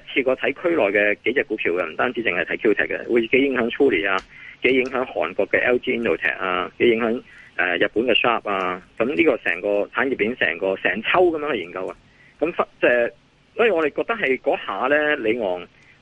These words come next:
出，今次出嘅 upgrade 報告呢，又 double upgrade 啦。咁裏邊講嘅關鍵係佢，佢唔係淨係純粹 upgrade 嘛，佢入邊有講，即係唔係 valuation upgrade 咁簡單啦，係 structural 呢，少少係，即係話小米同埋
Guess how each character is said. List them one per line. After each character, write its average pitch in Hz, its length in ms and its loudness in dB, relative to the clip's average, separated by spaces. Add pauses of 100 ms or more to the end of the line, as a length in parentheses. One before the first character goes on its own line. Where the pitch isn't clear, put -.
出， - 140 0 (240)
今 175 160 -2
次 - 160 -2
出 - 140 -4 (120)
嘅 107 400 2
upgrade 151 320 0
報 113 140 2
告 104 160 0
呢， 123 80 4
又 104 80 2
double 131 320 -4
upgrade 117 260 0
啦。 113 220 -2 (320)
咁 175 100 2
裏 190 80 4
邊 139 160 -4
講 131 180 0
嘅 147 40 -4
關 165 240 -2
鍵 117 180 -4
係 104 100 -2
佢， 107 140 -2 (140)
佢 143 100 2
唔 107 120 -2
係 95 140 -6
淨 104 140 -2
係 - 40 0
純 90 200 -4
粹 117 100 0
upgrade 120 320 2
嘛， 110 80 -4
佢 110 100 0
入 113 60 2
邊 101 120 -2
有 98 160 -2
講， 104 400 0 (640)
即 - 80 2
係 - 40 4
唔 113 80 -4
係 104 100 2
valuation 170 440 0
upgrade 147 300 0
咁 104 60 -4
簡 95 160 0
單 110 160 -2
啦， 101 140 -8
係 92 120 -2
structural 82 500 0
呢， 101 120 2
少 101 140 0
少 92 240 0
係， 80 140 -4
即 - 100 0
係 110 80 2
話 95 180 2
小 107 100 4
米 117 180 0
同 87 140 -12
埋 80 300 -10